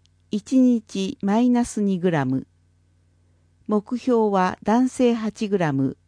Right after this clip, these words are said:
女性七グラムです。だし、柑橘類、香辛料などで美味しく、また栄養表示を見て賢く減塩しましょう。黄色。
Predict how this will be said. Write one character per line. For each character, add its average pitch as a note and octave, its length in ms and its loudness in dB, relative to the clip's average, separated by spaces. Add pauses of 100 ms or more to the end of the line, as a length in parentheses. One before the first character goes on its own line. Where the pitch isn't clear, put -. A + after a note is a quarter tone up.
女 F#3 180 -2
性 A#3+ 460 2
七 G3 260 0
グ G#3 120 -2
ラ F3 120 0
ム C3+ 140 -2
で B2+ 160 -4
す。 - 180 -20 (920)
だ F#3 160 0
し、 - 380 -6 (120)
柑 A#3 240 0
橘 A#3 340 -6
類、 C3+ 320 0 (120)
香 B3+ 220 2
辛 A3+ 320 0
料 C#3 220 0
な C#3+ 160 -2
ど C3+ 120 -4
で B2+ 240 -4 (460)
美 G#3 60 0
味 A#3+ 120 2
し - 220 -12
く、 - 280 -2 (320)
ま F#3 140 -2
た F3 320 -2 (400)
栄 C4+ 200 4
養 C4+ 160 4
表 B3+ 120 -2
示 G#3+ 360 0
を C#3 120 2
見 D#3 140 -4
て C#3 280 -2 (120)
賢 - 440 -6
く - 300 -4 (180)
減 G3 280 0
塩 G3 200 -2
し - 180 -12
ま D#3+ 120 -2
し D#3 180 -8
ょ B2+ 300 -4
う。 - 60 -20 (1700)
黄 A3+ 260 -2
色。 F#3+ 280 -2